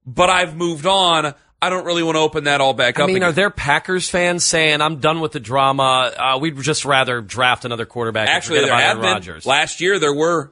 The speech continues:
Speaker 1: yes. Ones who called me up on Sunday night, I swear to God. If I'm lying, I'm dying here.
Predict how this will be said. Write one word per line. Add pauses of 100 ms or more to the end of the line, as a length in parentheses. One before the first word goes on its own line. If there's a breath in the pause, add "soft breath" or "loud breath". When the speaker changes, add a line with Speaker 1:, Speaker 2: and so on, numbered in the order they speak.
Speaker 1:
yes. (240 soft breath)
Ones
who
called
me
up
on
Sunday
night,
I
swear
to
God. (300)
If
I'm
lying,
I'm
dying
here.